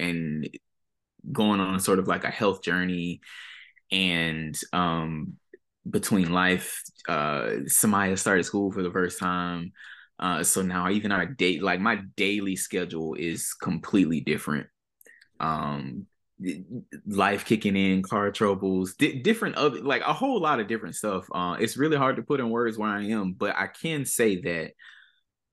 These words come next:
um, I'm really grateful for this space, um, that we have, our group chat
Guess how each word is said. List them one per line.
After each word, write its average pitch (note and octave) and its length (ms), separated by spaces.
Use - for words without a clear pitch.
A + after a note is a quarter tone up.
um, E2 600
I'm G#2 180
really G#2 240
grateful F2+ 480
for E2 300
this F2 300
space, - 540
um, E2 320
that D#2 160
we F2 140
have, D#2+ 480
our F2 140
group F2 260
chat E2+ 340